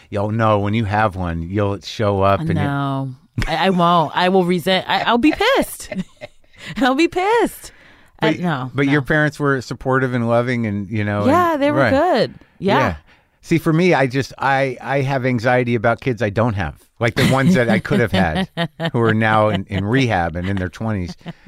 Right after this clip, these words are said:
Speaker 1: I, <laughs> I, I'm worried about them.
Speaker 2: It's good that you didn't have kids. I think more people should not have kids.
Speaker 1: Yeah, we have enough.
Speaker 2: Honest-, yeah. And
Speaker 1: Yeah.
Speaker 2: honestly, like, they're, I think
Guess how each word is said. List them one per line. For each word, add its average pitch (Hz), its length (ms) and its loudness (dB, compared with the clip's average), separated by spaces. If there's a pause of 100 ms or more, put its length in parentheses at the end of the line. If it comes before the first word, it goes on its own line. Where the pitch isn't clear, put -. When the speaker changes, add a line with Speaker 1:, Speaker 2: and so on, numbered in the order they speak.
(180)
Speaker 1:
I, 120 360 0
<laughs> - 1000 -18
I, 120 260 -2
I'm 113 280 -4 (160)
worried 135 240 2
about 87 260 -2
them. 78 240 -8
Speaker 2:
It's 330 240 -4
good 370 220 -2
that 349 100 -6
you 262 100 -8
didn't 208 200 -6
have 160 240 -4
kids. - 260 -12
I 226 140 0
think 339 240 -6
more 247 280 0
people 247 320 -6
should 233 160 -8
not 220 200 -6
have 143 180 -10
kids. - 300 -16
Speaker 1:
Yeah, 139 80 0
we 156 100 2
have 170 100 2
enough. 101 180 2
Speaker 2:
Honest-, - 260 -4
yeah. 320 320 2 (160)
And 247 100 0
Speaker 1:
Yeah. 240 140 2
Speaker 2:
honestly, 339 320 -6
like, 311 220 0
they're, 311 280 -2 (840)
I 254 160 2
think 302 500 -8